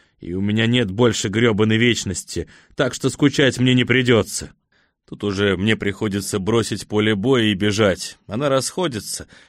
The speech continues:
плачет так громко, что я полчаса не могу её утешить никакими приседаниями и улюлюканьями. Берта после нашей ссоры с Падре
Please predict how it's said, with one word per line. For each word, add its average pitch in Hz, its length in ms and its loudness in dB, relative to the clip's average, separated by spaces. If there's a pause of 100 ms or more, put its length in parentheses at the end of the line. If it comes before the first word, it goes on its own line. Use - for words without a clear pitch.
плачет 151 440 -4
так 143 160 -2
громко, 151 400 0
что 131 160 -6
я 135 160 2
полчаса 143 540 -2
не 131 100 -2
могу 123 320 0
её 113 180 0
утешить 123 560 -2 (240)
никакими 127 480 0
приседаниями 110 1040 -2 (140)
и 110 80 -2
улюлюканьями. 95 880 -2 (580)
Берта 127 480 -2
после 104 340 -4
нашей 113 340 -2
ссоры 120 300 -2
с - 80 -8
Падре 151 560 -2